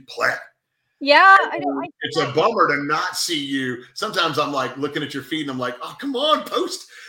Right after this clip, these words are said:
Speaker 1: Let me see you playing, hey."
Speaker 2: Yeah. I get that. I get that a lot. Like, "Why don't you post drumming videos?" I'm like, "I'm literally," so,
Speaker 1: You're
Speaker 2: so
Speaker 1: too
Speaker 2: I
Speaker 1: busy.
Speaker 2: just
Speaker 1: You're too busy to
Speaker 2: Yeah.
Speaker 1: drum.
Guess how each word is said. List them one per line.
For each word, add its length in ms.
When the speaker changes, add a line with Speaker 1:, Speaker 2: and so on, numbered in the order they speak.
Speaker 1:
Let 100
me 80
see 240
you 160
playing, 440
hey." 180
Speaker 2:
Yeah. 200
I 180
get 280
that. 340
I 140
get 240
that 140
a 80
lot. 560
Like, 200
"Why 180
don't 100
you 100
post 320
drumming 300
videos?" 380
I'm 60
like, 240
"I'm 260
literally," 1000
so, 420
Speaker 1:
You're 60
Speaker 2:
so 140
Speaker 1:
too 60
Speaker 2:
I 120
Speaker 1:
busy. 100
Speaker 2:
just 760
Speaker 1:
You're 100
too 200
busy 220
to 100
Speaker 2:
Yeah. 80
Speaker 1:
drum. 160